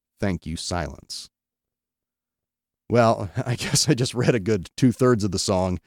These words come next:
and in case you still don't know the name of the song, it is Alanis Morissette's Thank You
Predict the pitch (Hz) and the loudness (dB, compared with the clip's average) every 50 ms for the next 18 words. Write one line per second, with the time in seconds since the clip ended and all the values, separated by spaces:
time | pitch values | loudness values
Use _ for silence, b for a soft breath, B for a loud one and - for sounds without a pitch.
0 | b b b b b b b b - 101 101 98 - 113 110 - - 95 - - | b b b b b b b b -2 -2 0 2 2 2 2 2 0 -4 -2 2
1 | 131 123 117 113 98 104 101 95 95 101 139 180 196 180 143 120 - - 110 98 | 2 2 4 2 0 0 -2 0 2 2 4 4 6 4 4 2 2 2 2 2
2 | 95 92 95 95 87 - - 95 92 92 92 90 90 87 - - - 90 90 85 | 2 2 2 0 -2 -2 -2 -2 0 0 0 -2 -2 -6 -8 -8 -8 -6 -6 -6
3 | 78 73 80 95 98 - - 69 76 82 82 - - 82 71 67 - - - - | -6 -6 -6 -6 -6 -6 -8 -8 -6 -6 -6 -6 -6 -6 -8 -8 -10 -12 -14 -14
4 | _ _ _ _ - 135 135 123 101 - - 139 - 101 92 | _ _ _ _ -4 -2 -2 -2 -2 -4 -6 -12 -12 -12 -14